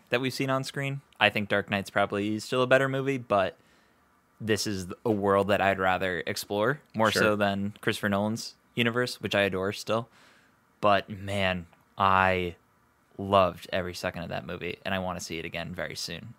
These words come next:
Speaker 1: As for if it's better than No Way Home, uh, I think it, I think it probably is. I gave this a five on my letterbox. I don't know
Speaker 2: Mm-hmm.
Speaker 1: what I gave No Way Home.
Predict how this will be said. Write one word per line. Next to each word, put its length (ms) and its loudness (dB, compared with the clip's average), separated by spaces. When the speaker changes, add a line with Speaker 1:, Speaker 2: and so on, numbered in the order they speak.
Speaker 1:
As 180 2
for 320 0
if 140 -4
it's 120 -8
better 220 4
than 120 -2
No 140 4
Way 100 2
Home, 320 -4
uh, 280 -6
I 60 -10
think 240 -4
it, 140 0
I 140 6
think 200 -6
it 120 -6
probably 540 4
is. 340 -8
I 140 4
gave 240 2
this 220 2
a 40 2
five 400 8
on 160 0
my 140 -4
letterbox. 720 -4
I 80 4
don't 100 2
know 80 4
Speaker 2:
Mm-hmm. 60 6
Speaker 1:
what 100 6
I 80 6
gave 240 -2
No 200 -4
Way 100 -6
Home. 280 -10